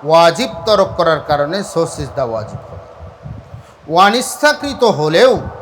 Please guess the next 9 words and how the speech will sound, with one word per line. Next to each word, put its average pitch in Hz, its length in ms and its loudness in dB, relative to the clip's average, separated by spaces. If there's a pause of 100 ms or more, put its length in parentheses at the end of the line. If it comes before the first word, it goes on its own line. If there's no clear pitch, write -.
(680)
সহসিজদা 185 800 2
ওয়াজিব 143 540 2 (160)
হবে 196 380 4
যদি 156 320 -4
সে 143 240 -8 (100)
জানতে 170 440 -2
পারে, 165 240 0
বুঝতে 180 480 -6
পারে। 95 240 -14